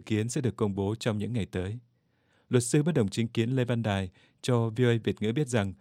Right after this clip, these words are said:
cuộc bầu cử được coi là dân chủ nhất ở Myanmar trong vòng hai mươi năm qua, sau nhiều thập niên nằm dưới quyền lãnh đạo của giới quân nhân,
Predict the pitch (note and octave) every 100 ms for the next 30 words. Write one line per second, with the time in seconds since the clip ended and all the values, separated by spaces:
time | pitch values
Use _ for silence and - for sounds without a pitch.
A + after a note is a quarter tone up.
0 | _ _ - B2 A2+ - A#2 G2 G#2 -
1 | B2+ B2 A2+ G2 F2+ A#2+ A#2 - F2+ F#2+
2 | E3 - _ - A2 F#2 A2 G#2+ A2 A2
3 | G#2 B2 G#2+ G2+ F#2 A2 A2 G#2+ G#2 -
4 | G#2 G2+ _ _ _ _ _ - - B2
5 | A#2+ G2 - G#2 G#2 A#2 A2+ G#2 _ _
6 | A#2 G#2 F#2 G2+ G#2 A#2+ - G#2+ F2+ A#2
7 | A#2+ G2 F#2+ A2+ F2+ E2+ G2 - A2 G#2
8 | G#2